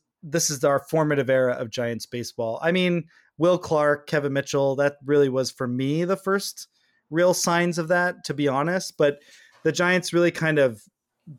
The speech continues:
you know, moving into, into Oracle Park, then, um, Pacific Bell Park and all that stuff. I think that transition point was a-, actually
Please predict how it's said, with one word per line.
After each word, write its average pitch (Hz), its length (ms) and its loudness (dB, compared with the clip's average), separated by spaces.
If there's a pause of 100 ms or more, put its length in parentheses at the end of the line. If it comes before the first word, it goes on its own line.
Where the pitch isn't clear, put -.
(600)
you 160 160 -12
know, 127 60 -2
moving 170 360 2
into, 165 520 2
into 147 220 -2
Oracle 143 440 2
Park, 123 500 -4
then, 117 300 -2
um, 110 440 -6 (400)
Pacific 117 380 -8
Bell 120 180 -2
Park 113 340 -6
and 113 80 -8
all 110 120 -8
that 113 100 -10
stuff. 127 180 -4 (380)
I - 20 0
think 202 140 0
that 196 160 2
transition 160 520 0
point 143 360 -2
was 135 180 -2
a-, 143 300 0
actually 139 540 -4